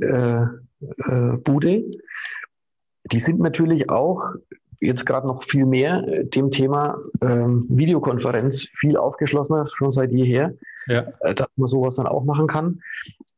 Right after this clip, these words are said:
Speaker 1: Gleichwohl bin ich aber immer noch ein Fan von, von Face-to-Face und Live.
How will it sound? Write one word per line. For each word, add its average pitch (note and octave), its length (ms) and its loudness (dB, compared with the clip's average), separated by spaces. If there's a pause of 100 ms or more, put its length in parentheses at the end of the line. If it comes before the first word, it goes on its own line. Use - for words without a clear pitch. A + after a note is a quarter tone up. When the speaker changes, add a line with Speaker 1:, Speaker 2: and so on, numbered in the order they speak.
Speaker 1:
Gleichwohl C3+ 500 0
bin D#3+ 140 2
ich D#3 140 0
aber C#3 140 0
immer E3+ 180 0
noch D3+ 120 0
ein C#3+ 80 2
Fan D#3 380 0
von, C3 540 0
von B2+ 240 -2
Face-to-Face D3 680 -2
und C3 200 -2
Live. B2+ 440 -2